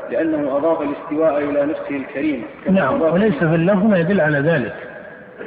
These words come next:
Speaker 2: ولهذا إذا قيل تنزيه الله سبحانه وتعالى عن هذا التوهم،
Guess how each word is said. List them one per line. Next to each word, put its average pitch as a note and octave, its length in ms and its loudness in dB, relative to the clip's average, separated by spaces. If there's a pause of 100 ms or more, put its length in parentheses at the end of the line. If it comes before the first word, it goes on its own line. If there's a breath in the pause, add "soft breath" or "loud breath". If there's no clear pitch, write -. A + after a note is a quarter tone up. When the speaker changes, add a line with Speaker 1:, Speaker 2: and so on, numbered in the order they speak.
(240)
Speaker 2:
ولهذا F3 300 2
إذا E3+ 200 4
قيل F3+ 360 2 (200)
تنزيه E3+ 360 4
الله F#3+ 200 4
سبحانه F3 400 2
وتعالى E3 360 2
عن D3+ 160 2
هذا F#3 240 4
التوهم، D#3+ 580 2